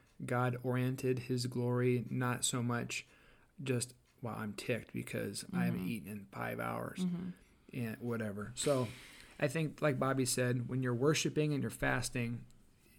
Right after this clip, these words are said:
Speaker 1: you can't help but be humbled, because your body's literally getting weaker and weaker. You decrease, and you're asking God, "Please increase and please speak."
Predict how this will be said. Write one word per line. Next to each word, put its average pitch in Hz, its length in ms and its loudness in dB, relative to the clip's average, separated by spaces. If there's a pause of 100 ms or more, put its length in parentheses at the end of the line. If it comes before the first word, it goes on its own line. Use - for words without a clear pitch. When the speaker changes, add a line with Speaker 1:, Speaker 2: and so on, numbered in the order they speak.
Speaker 1:
you 143 220 -2
can't 165 300 0
help 143 380 0 (100)
but 127 360 0
be 123 100 0
humbled, 123 540 -2 (560)
because 127 500 2
your 135 120 4
body's 127 500 2
literally 127 400 2
getting 113 280 -2
weaker 123 300 0
and 120 120 0
weaker. 120 440 0 (120)
You 131 300 6
decrease, 123 840 2
and 123 120 2
you're 123 120 2
asking 120 440 -2
God, 117 300 -4
"Please 127 240 0
increase 117 500 -4
and 110 120 -4
please 113 260 -2
speak." - 460 -4